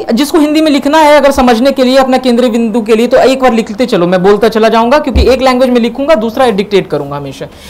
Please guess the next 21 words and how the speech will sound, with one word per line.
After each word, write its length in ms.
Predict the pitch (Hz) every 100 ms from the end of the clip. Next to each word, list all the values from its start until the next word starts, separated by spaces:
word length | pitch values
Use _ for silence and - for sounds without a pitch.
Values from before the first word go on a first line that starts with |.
| - -
ईमानदारी 680 | 240 240 247 247 247 302 339
सबसे 360 | 247 - 302
अच्छी 360 | 294 226 - 233
नीति 360 | 170 151 143
है, 100 | 127 135
पहली 240 | 208 208 214
बात 220 | 202 202
ये 60 |
हो 120 | 196 185
गई, 120 | 185 - - - - - - -
ये 160 | 247 302
है 60 |
पहला। 320 | - 151 127 104 - - - - - - - 151
दूसरा 480 | 175 302 302 359 330 269 - - - 180
बात 400 | 233 233 233 -
आपको 360 | 214 214 240 233 214 - - - - - - - -
ऐसे 260 | 254 - 302
मैं 140 | 262
देता 260 | 226 214 220
हूं, 240 | 208 240 269 - - - - - - - - - - - - - - - - - - - - - - - - - - - - - - - - - - - - - 190 180
बिहार 600 | 220 233 254 226 196